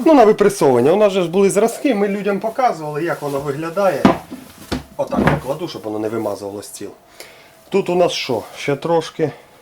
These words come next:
Та буде, да, оце якраз, коротше, от, в принципі, цифри, оце які є, таке воно і є.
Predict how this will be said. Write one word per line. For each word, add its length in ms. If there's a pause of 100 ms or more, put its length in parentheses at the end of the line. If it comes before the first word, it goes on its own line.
(1500)
Та 120
буде, 420
да, 120
оце 260
якраз, 540
коротше, 340
от, 180 (580)
в 20
принципі, 380
цифри, 540 (100)
оце 340
які 240
є, 280 (720)
таке 280
воно 340
і 60
є. 140